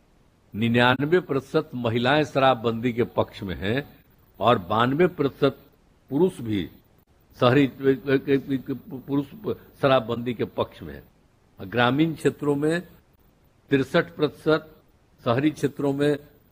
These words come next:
बासठ प्रतिशत लोग शराबबंदी के समर्थन में। <clears throat> तो ये सब जो रिपोर्ट आया था, तो अभी हम हाल ही में, अब जब रोज हम देखते हैं, और हमने इन लोगों को कहा था कि अकारण किसी को मत पकड़िए,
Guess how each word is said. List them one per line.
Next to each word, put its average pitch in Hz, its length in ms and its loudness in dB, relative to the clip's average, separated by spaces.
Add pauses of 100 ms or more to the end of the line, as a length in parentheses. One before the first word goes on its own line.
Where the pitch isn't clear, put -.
(240)
बासठ 123 560 0
प्रतिशत 139 440 -2
लोग 143 480 -2
शराबबंदी 120 540 0
के 110 120 -6
समर्थन 98 520 -10
में। 73 180 -16 (920)
<clears throat> - 300 2
तो 135 60 -12
ये 131 260 -2
सब 160 280 -6
जो 151 120 -2
रिपोर्ट 127 540 -4
आया 101 220 2
था, - 360 -10 (800)
तो 143 60 -2
अभी 127 360 2
हम 214 180 -2
हाल 117 400 -4
ही 180 180 -6
में, 170 320 -2
अब 135 280 -2
जब 143 120 2
रोज 147 460 2
हम 139 220 -6
देखते 110 440 -6
हैं, - 180 -8 (1600)
और 110 160 2
हमने 117 400 2
इन 151 160 4
लोगों 156 120 6
को 156 140 2
कहा 127 380 2
था 117 380 2
कि 131 200 -2
अकारण 117 580 4
किसी 131 340 -8
को 131 180 0
मत - 340 -4
पकड़िए, 104 640 -2